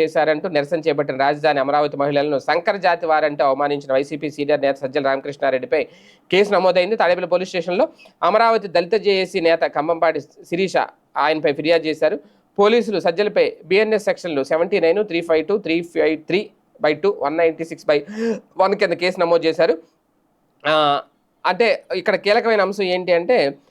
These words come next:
కొమ్మినేని శ్రీనివాసరావు గారికి సంబంధించి ఈ కేసులో అరెస్ట్ అవ్వడం, ఆయన బయటకు వచ్చాడు, ఇవన్నీ జరిగిపోయినాయి. అయితే,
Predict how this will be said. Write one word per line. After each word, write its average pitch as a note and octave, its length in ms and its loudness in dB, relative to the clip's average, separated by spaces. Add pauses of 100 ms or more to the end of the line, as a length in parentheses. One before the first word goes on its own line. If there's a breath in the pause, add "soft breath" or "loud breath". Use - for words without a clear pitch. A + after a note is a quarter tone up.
(120)
కొమ్మినేని G3+ 320 2
శ్రీనివాసరావు G3 500 0
గారికి F3+ 140 -2
సంబంధించి F3+ 440 -2
ఈ D#3+ 120 -8
కేసులో D#3+ 300 0
అరెస్ట్ D#3 260 -2
అవ్వడం, E3+ 180 2
ఆయన D3+ 120 2
బయటకు C#3+ 300 0
వచ్చాడు, D#3+ 240 0
ఇవన్నీ C#3+ 180 0
జరిగిపోయినాయి. B2+ 480 -4 (400 soft breath)
అయితే, A3 460 2